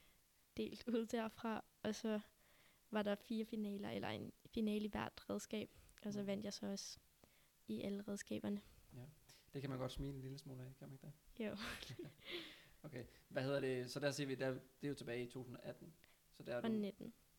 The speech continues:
Speaker 1: Ja.
Speaker 2: Hvor gammel er du der?
Speaker 1: Øh, jeg tror, jeg var l-, lige... Jeg var femten eller lige fyldt seksten, tror jeg faktisk.
Speaker 2: Ja.
Speaker 1: Fordi,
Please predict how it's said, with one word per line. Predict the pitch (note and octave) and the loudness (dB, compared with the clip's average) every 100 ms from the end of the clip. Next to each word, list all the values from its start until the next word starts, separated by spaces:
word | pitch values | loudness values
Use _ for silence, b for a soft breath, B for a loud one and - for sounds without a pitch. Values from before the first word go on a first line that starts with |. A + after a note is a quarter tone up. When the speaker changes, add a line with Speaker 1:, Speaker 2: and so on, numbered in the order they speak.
| - - | -20 -4
Speaker 1:
Ja. | - G#3 - - | 0 0 -4 -14
Speaker 2:
Hvor | F3 | -8
gammel | C3+ B2 | -6 -6
er | A2+ | -8
du | A2 | -8
der? | C3+ B2+ - - _ - | -10 -10 -16 -20 _ -2
Speaker 1:
Øh, | G#3+ G#3 G#3 G3+ G#3 - - | 0 2 2 0 -2 -8 -4
jeg | A3 G#3 | -4 -2
tror, | - A3+ | -4 -4
jeg | A3+ G#3+ | -2 -2
var | G#3+ G#3+ G#3+ B B B B B - b b b - - - - - - | -2 -4 -6 B B B B B -20 b b b -20 -20 -20 -20 -20 -20
l-, | D4 - A#3 B2 - - - A#3 A3+ | -14 -8 -6 -6 -10 -12 -10 -10 -6
lige... | B3+ B3+ C4 - - - - - - _ A#3 | -4 -2 -4 -6 -16 -20 -20 -20 -20 _ -4
Jeg | A#3 | -2
var | A3+ | -2
femten | A#3 - A#3 A#3 A#3+ B3 | -4 -2 0 0 -2 -4
eller | A3 A3 | -2 -2
lige | G#3+ A3 | -4 -4
fyldt | A3+ A3 | -4 -4
seksten, | - G#3 G3+ - A3 | -4 -2 -2 -2 -6
tror | A3 - | -6 -8
jeg | - | -12
faktisk. | - - - - - | -12 -16 -14 -14 -8
Speaker 2:
Ja. | D3 A#2+ - - b b b b b - | -8 -8 -10 -20 b b b b b -18
Speaker 1:
Fordi, | - - | -10 -10